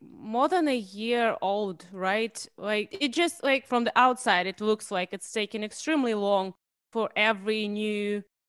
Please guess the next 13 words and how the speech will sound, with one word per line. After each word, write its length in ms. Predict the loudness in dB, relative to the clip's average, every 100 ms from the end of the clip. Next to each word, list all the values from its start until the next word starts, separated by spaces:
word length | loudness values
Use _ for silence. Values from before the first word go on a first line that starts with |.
| -14
step, 460 | -8 0 4 2 2
for 200 | -2 2
every 360 | 2 2 0
new 240 | 0 -2 -2
decision 960 | -2 -4 -2 -2 0 0 0 -2 -6 -4
or 220 | -2 -2
petition 880 | -4 -6 -2 -2 -2 -2 0 -4 -4
or 240 | -2 -2
whatever 380 | 0 0 0 -2
happens 480 | 0 -2 0 -6 -6
in 100 | -6
this 180 | -6 -8
process. 760 | 0 2 2 -2 -8 -8 -12